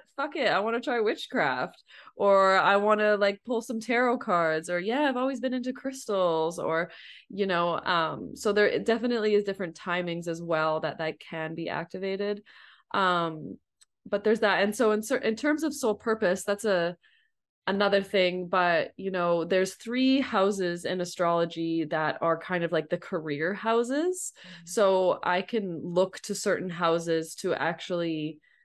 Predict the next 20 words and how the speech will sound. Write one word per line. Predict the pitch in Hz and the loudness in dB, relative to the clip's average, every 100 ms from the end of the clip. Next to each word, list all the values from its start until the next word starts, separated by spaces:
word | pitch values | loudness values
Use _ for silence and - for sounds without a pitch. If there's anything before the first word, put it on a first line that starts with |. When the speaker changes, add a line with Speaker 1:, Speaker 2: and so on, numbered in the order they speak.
| _ | _
Speaker 1:
predict | - 196 165 196 170 170 - | 0 2 4 6 4 2 -2
or | 180 175 | 0 0
guess | 156 170 160 151 175 - | 0 2 2 0 -2 -10
what | - 180 165 - | -2 2 2 2
someone | - 190 160 160 | -4 -2 0 -2
is | 160 156 | -2 -4
doing | 170 196 | -2 0
with | 170 156 | 0 -2
their | 127 | -2
life. | 104 139 208 185 | -2 -2 -2 -4
And | 165 - | -6 0
that's | 269 285 | 0 2
kind | 349 302 | 2 4
of | |
my | 269 | 4
thing, | 269 277 247 254 262 | 2 2 2 2 0
you | 233 254 | -4 -4
know, | 240 240 247 | -2 0 0
I | 196 240 | 0 0
can, | 254 208 | -4 -6